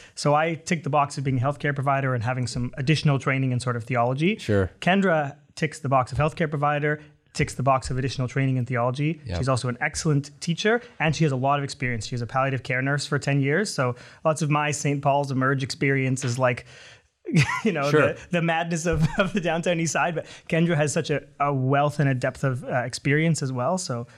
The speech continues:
Speaker 1: yeah, I'm really grateful that she'll be joining as well.
Speaker 2: Fantastic. Quinton, why don't, uh, you help us out a bit, but tell us a bit of your story, how you came to Vancouver, how you came to be doing what you're doing, you know, doctor, bioethicist, uh, all that kind of stuff. Help us out.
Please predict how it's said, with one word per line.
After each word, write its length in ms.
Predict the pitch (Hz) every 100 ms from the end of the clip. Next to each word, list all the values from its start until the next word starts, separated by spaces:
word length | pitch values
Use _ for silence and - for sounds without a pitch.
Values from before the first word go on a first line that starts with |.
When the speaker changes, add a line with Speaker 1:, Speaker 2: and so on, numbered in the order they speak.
| _ _
Speaker 1:
yeah, 140 | - - - 139 -
I'm 200 | 135 131
really 180 | 131 135
grateful 300 | 127 120 127
that 120 | 117 -
she'll 100 | 117
be 80 |
joining 300 | 117 113 113 110
as 80 | 120
well. 100 | 113
Speaker 2:
Fantastic. 680 | 113 101 107 95 92 90 - _ _ _ _ _ _ -
Quinton, 300 | - 160 156
why 140 | 139 175
don't, 300 | 247 254 -
uh, 320 | 127 123 117 110
you 140 | 117
help 180 | 110 117
us 140 | 113 117
out 120 | 107
a 40 |
bit, 220 | 98 107 104
but 100 | 113
tell 120 | 127
us 80 | 117
a 40 |
bit 80 | 117
of 80 | 110
your 100 | 110
story, 680 | - 123 120 120 117 117
how 280 | 104 - 113
you 100 | 117
came 260 | 113 117 113
to 60 | 110
Vancouver, 580 | 110 - 120 107 107
how 140 | 95 101
you 100 | 107
came 200 | 110 104
to 60 |
be 80 | 101
doing 300 | 104 110 107
what 80 | 101
you're 100 | 101
doing, 520 | 92 104 104 101 104
you 80 | 104
know, 80 | 95
doctor, 480 | 95 107 110 113 104
bioethicist, 1040 | 98 101 104 98 117 - 107 101 - - - - - _ -
uh, 260 | 95 95 98 -
all 160 | 123
that 160 | 113 113
kind 140 | 101
of 60 | 92
stuff. 280 | - 85 -
Help 200 | 101 101
us 120 | -
out. 180 | 90